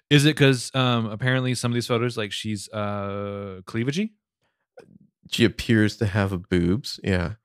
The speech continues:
Speaker 1: God
Speaker 2: Um,
Speaker 1: forbid she be a woman.
Speaker 2: I know. I
Speaker 1: <laughs>
Speaker 2: know. Yeah, Boobgate online.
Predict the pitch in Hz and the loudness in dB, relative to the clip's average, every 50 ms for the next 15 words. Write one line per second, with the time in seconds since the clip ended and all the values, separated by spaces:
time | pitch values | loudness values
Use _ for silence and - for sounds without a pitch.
0 | _ _ _ _ _ _ _ - 98 98 139 170 190 - 120 - 151 160 - - | _ _ _ _ _ _ _ 0 2 4 4 4 4 2 2 2 2 2 2 -2
1 | 104 110 110 98 90 98 139 156 - 104 107 104 107 117 127 113 92 - - - | -2 -2 -4 -4 -2 -2 2 6 8 8 10 10 8 8 8 6 4 4 2 2
2 | 87 92 95 104 104 98 90 - 101 110 101 92 87 - 113 127 139 139 - 95 | 2 4 4 4 4 6 6 6 8 6 6 6 4 4 4 2 4 4 4 4
3 | 85 82 78 - - 82 85 85 87 85 90 90 90 85 85 | 4 4 2 0 -2 -2 -2 0 0 2 2 2 2 2 0